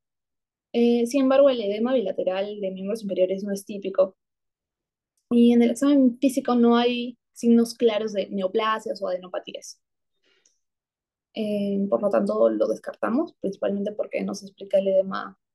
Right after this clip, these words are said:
eh, la, esta neoplasia no explica el edema bilateral en miembros inferiores. Y no hay otros signos que nos orienten a esto.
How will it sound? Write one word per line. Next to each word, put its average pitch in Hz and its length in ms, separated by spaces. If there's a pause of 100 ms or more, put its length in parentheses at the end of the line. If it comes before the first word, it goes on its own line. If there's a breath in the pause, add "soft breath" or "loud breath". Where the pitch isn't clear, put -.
(160)
eh, 202 260
la, 190 120
esta 226 280
neoplasia 196 440
no 202 100
explica 196 360
el 196 80
edema 190 360
bilateral - 560 (600)
en 202 100
miembros 196 300
inferiores. 185 480 (640)
Y 196 80
no 202 160
hay 190 100
otros 190 240
signos - 500 (720)
que - 80
nos 190 140
orienten 196 480
a - 80
esto. - 360